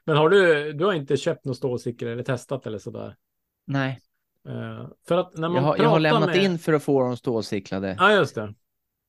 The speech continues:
Speaker 2: Ehm.
Speaker 1: Ja, men när man pratar med de här stålcykla-fansen, <laughs> eh, då är de ju väldigt så här, "Det är superbra." Eh, spe-, som nu Mats till exempel på, eh, M-ski här.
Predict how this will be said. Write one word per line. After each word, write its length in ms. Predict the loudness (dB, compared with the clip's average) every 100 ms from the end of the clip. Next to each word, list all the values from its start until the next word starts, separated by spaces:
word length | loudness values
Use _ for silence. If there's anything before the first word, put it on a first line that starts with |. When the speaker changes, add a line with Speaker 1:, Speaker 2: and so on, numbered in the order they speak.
| _ -14
Speaker 2:
Ehm. 360 | -10 -8 -10 -4
Speaker 1:
Ja, 80 | -2
men 100 | -2
när 80 | -2
man 140 | -4
pratar 380 | 0 0 0 0
med 100 | -2
de 120 | -2
här 80 | -4
stålcykla-fansen, 1800 | -2 2 4 2 0 -6 -8 -6 -4 -4 0 0 2 0 -2 -4 -6 -6 -10 -10 -10
<laughs> 300 | -12 -18 -4
eh, 240 | 0 0 0
då 220 | 4 6
är 160 | 6 6
de 140 | 2
ju 380 | 2 2 0 2
väldigt 500 | 2 2 2 -2 -2
så 100 | -4
här, 300 | -2 -2 -4 -4
"Det 240 | 0 2
är 480 | 4 2 2 0 -8 _ _
superbra." 680 | -6 -4 -2 -2 -2 -4 -6 -14 _ _ -10
Eh, 200 | -6 -6 -6
spe-, 200 | -2 -2
som 380 | -2 -2 0 2
nu 100 | 0
Mats 300 | 0 -2 -4
till 120 | -6
exempel 400 | -4 -4 -8 -8
på, 380 | -6 -4 -4 -6
eh, 380 | -10 -12 -12 -8
M-ski 360 | -8 -6 -8 -6
här. 180 | -8